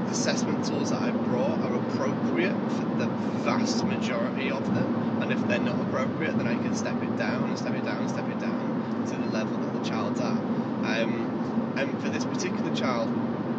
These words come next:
we tried the, uh, the sentence comprehension assessment to start with, so one of the subtests, the Cal five, um, and they, so we did six items.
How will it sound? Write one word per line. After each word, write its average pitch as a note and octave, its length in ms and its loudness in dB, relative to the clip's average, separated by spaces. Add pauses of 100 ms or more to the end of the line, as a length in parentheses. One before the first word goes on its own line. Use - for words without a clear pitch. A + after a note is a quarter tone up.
(560)
we - 80 -2
tried C#3 420 0
the, B2+ 80 0
uh, A2+ 920 -2
the - 60 -2
sentence - 380 2
comprehension - 560 -2
assessment - 580 -2
to - 60 -2
start - 340 -2
with, - 420 -2
so - 100 0
one - 140 0
of - 60 0
the - 180 0
subtests, - 520 -2
the - 260 -2
Cal - 220 -2
five, - 360 -2 (600)
um, - 680 0
and - 220 0
they, B2+ 420 4 (1160)
so B2+ 260 0
we A#2+ 160 0
did B2+ 320 2 (260)
six - 380 2
items. B2+ 720 0